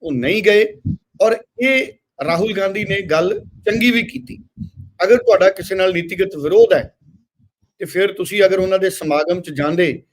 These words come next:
ਤੇ ਫਿਰ ਤੁਹਾਡਾ ਜਿਹੜਾ ਵਿਰੋਧ ਸੀ ਉਹ ਅਰਥਹੀਣ ਹੋ ਜਾਣਾ ਸੀ। ਸੋ ਇਸ ਕਰਕੇ ਰਾਹੁਲ ਗਾਂਧੀ ਪਿਛਲੇ ਕਾਫੀ ਸਮੇਂ ਤੋਂ ਬਹੁਤ ਅਜਿਹੇ ਫੈਸਲੇ ਕਰਦੇ ਆ ਰਹੇ ਨੇ ਜਿਨ੍ਹਾਂ ਦਾ ਲੋਕਾਂ ਦੇ ਵਿੱਚ ਚੰਗਾ ਪ੍ਰਭਾਵ ਜਾ ਰਿਹਾ ਹੈ। ਰਾਹੁਲ ਗਾਂਧੀ ਦਾ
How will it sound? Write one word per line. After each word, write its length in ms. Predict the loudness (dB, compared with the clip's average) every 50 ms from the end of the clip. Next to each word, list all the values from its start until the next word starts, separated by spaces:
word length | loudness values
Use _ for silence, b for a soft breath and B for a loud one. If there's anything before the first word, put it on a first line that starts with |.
| _ _ -20 -16 -14
ਤੇ 60 | -14
ਫਿਰ 340 | -8 -2 0 2 2 2 2
ਤੁਹਾਡਾ 280 | 2 2 2 2 2
ਜਿਹੜਾ 220 | 2 2 2 2 2
ਵਿਰੋਧ 440 | 2 0 0 2 2 4 2 2
ਸੀ 240 | 0 -6 -10 -6 -2
ਉਹ 180 | 0 2 4 4
ਅਰਥਹੀਣ 520 | 2 2 -4 -10 -14 -8 -4 -2 -2 -2 -2
ਹੋ 140 | -2 -4
ਜਾਣਾ 240 | -6 -8 -10 -12 -16
ਸੀ। 200 | -20 -20 -20 _ _ _ _ _ _ _ _ _ _
ਸੋ 60 | 4 4
ਇਸ 160 | 4 4 2
ਕਰਕੇ 380 | 2 0 0 2 2 2 2
ਰਾਹੁਲ 280 | 2 2 0 -2 -2 -2
ਗਾਂਧੀ 340 | -2 -2 -2 -2 -2 -4 -4 -6 -10 _ _ _ _ _ _ _ -14 -12
ਪਿਛਲੇ 260 | -10 -6 -2 0 0 0
ਕਾਫੀ 320 | 0 -2 -4 -4 -6 -8
ਸਮੇਂ 300 | -6 -4 -2 0 0 0
ਤੋਂ 140 | 0 -2 -2
ਬਹੁਤ 320 | 0 0 2 2 0 0 -2
ਅਜਿਹੇ 260 | -4 -2 -2 -2 -2
ਫੈਸਲੇ 420 | -2 -2 -4 -4 -4 -4 -8 -6
ਕਰਦੇ 300 | -4 -4 -4 -2 -2 0 0
ਆ 100 | 0 0
ਰਹੇ 120 | -2 -4
ਨੇ 120 | -4 -6 -8 -10 _ -16 -16 -16 -18 _ _ _ -10
ਜਿਨ੍ਹਾਂ 240 | -6 -2 0 0 2
ਦਾ 100 | 4 4
ਲੋਕਾਂ 380 | 2 2 0 -4 -4 -2 -2 0
ਦੇ 120 | 2 2 0
ਵਿੱਚ 320 | 0 -2 -4 -8 -10 -10 -10 -10 -10 -14 -18 -20 -20 -20 -20 _ _
ਚੰਗਾ 260 | -4 0 2 4 2
ਪ੍ਰਭਾਵ 420 | 4 2 0 0 2 2 2 2 2
ਜਾ 180 | 2 2 2 2
ਰਿਹਾ 140 | 2 2
ਹੈ। 80 | 2 2
ਰਾਹੁਲ 320 | 0 0 0 -2 -4 -4
ਗਾਂਧੀ 240 | -4 -6 -6 -4 -4
ਦਾ 200 | -2 -2 -4 -4